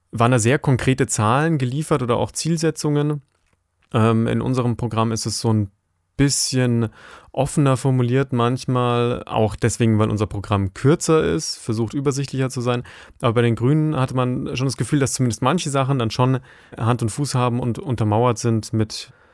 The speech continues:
ExpertInnen-Meinungen. So, das war jetzt mein erster Eindruck.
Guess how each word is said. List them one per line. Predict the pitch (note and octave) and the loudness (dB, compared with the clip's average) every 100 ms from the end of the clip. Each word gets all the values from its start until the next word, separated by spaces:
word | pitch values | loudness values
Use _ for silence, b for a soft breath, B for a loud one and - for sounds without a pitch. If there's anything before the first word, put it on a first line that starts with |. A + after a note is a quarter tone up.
| b b b | b b b
ExpertInnen-Meinungen. | G#2+ - A#2 A2+ - A2 G#2 G2 F#2+ G2+ G2 G2 F#2 _ | -6 -2 0 0 -2 -2 0 2 2 2 0 0 -4 _
So, | - | -2
das | A2+ G#2 | 0 4
war | A2+ | 2
jetzt | A2 | 2
mein | A2+ A2 | 2 2
erster | G#2+ A2+ A2 A2 | 2 0 0 -2
Eindruck. | G#2+ A2 G2+ F#2+ F#2 | 0 0 0 -2 -8